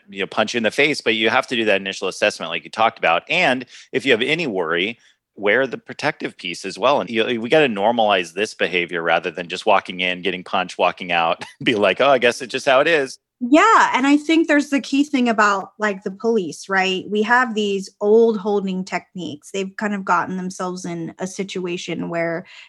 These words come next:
Speaker 2: people are saying, "Oh, well, that's, we can't do any tactile holding techniques until the police come because of the issue." So that's why we really partnered with an organization like Covered Six,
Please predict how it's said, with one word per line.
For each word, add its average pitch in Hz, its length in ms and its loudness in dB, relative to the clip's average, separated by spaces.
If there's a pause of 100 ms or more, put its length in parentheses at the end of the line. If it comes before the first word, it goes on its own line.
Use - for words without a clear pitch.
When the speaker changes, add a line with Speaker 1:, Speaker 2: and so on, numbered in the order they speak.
Speaker 2:
people 196 280 -2
are 170 100 2
saying, 160 520 -4
"Oh, 170 180 2
well, 156 220 0
that's, - 400 -2
we 185 160 -2
can't 190 240 0
do 185 140 0
any 220 320 2
tactile 156 840 -2
holding 180 420 0
techniques 160 480 -8
until 165 240 -6
the 170 140 -6
police 147 420 -4
come 165 420 -2 (280)
because 196 500 2
of 170 160 -8
the 170 240 -4
issue." - 300 -10
So 196 180 -4
that's - 240 2
why 466 140 2
we 247 100 2
really 214 240 2
partnered 190 420 -2
with 180 160 -10
an 185 120 -8
organization 170 640 -8
like - 160 -8
Covered - 340 -6
Six, - 360 -18